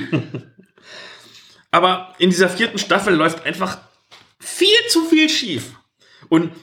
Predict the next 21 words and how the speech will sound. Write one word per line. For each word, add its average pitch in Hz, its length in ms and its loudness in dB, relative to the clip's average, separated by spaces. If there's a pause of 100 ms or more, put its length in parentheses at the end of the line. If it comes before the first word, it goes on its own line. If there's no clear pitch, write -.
da 151 80 2
rede 202 260 2
ich 196 100 -2
jetzt 190 180 0
noch 156 160 0
nicht 233 240 -2
mal 185 300 2
von 175 180 0
dem 160 140 2
vermasselten 160 640 0
Cliffhanger-Ende, 151 1080 0 (440)
bei 139 100 0
dem 170 180 2
man 165 140 2
sofort 160 340 0
merkt, 185 440 0
dass - 180 -2
die 143 100 -8
geplanten 156 500 -2
achtzehn 151 420 -4
Folgen 160 580 0